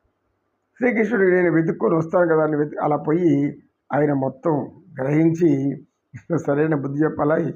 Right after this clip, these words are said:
ఈ బ్రహ్మదేవుడికి అని అనుకొని, వెంటనే తన ఇచ్ఛా మాయాశక్తిని పిలిపించి, ఆ మాయాశక్తి చేత ఎవరెవరు తప్పిపోయారో, ఏ గోవులు, ఏ బాలులు,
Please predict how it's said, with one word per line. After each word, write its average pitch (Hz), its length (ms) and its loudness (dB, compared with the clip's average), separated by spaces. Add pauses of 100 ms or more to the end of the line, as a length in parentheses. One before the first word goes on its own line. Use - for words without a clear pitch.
(360)
ఈ 175 80 0
బ్రహ్మదేవుడికి 147 640 2
అని 143 160 -4
అనుకొని, 151 540 0 (580)
వెంటనే 170 580 0 (400)
తన 147 120 -2
ఇచ్ఛా 147 380 0
మాయాశక్తిని 147 1000 -4 (680)
పిలిపించి, 165 800 2 (260)
ఆ 143 160 0
మాయాశక్తి 165 800 -2
చేత 147 460 -2 (380)
ఎవరెవరు 160 440 4
తప్పిపోయారో, 160 760 0
ఏ 151 220 0
గోవులు, 156 460 2
ఏ 151 220 2
బాలులు, 151 600 2